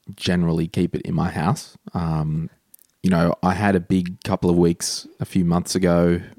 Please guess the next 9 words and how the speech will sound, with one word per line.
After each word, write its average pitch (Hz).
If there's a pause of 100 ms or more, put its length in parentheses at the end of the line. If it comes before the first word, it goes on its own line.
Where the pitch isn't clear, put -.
(220)
you 92
know, 85
moving 82
the 82
studio 90
and 87
all 85
that. 87 (760)
And 87